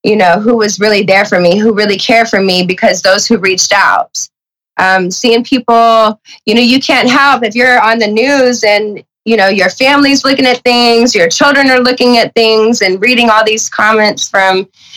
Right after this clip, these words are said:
people. Um, you know, that's, that was really,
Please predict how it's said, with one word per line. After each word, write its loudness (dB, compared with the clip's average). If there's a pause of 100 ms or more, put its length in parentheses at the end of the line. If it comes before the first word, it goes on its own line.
(180)
people. 2 (500)
Um, -2 (380)
you 0
know, 2
that's, -4 (720)
that 0
was -4
really, -2